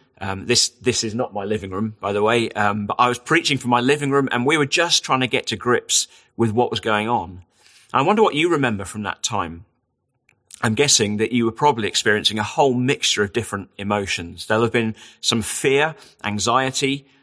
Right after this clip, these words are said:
uh, at this unfolding situation that was so uncertain. There would have probably been some frustration at not being able to do certain things, and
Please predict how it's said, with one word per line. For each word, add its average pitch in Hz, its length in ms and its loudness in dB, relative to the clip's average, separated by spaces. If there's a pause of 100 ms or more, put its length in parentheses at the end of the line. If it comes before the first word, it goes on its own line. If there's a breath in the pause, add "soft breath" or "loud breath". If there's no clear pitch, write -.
(120 soft breath)
uh, 98 280 -2
at 104 160 -6
this - 360 0
unfolding 127 880 2
situation 123 720 0
that 101 120 -8
was 110 180 0
so 120 400 0 (420 soft breath)
uncertain. 120 840 0
There 113 120 0
would 117 120 2
have - 120 -18
probably 151 220 0
been 127 120 -2
some 117 120 0
frustration 127 840 0
at - 100 -10
not 139 240 0
being 123 140 2
able 123 80 0
to 120 100 -8
do 147 240 0
certain 101 320 -2
things, 92 400 -6
and 98 160 -10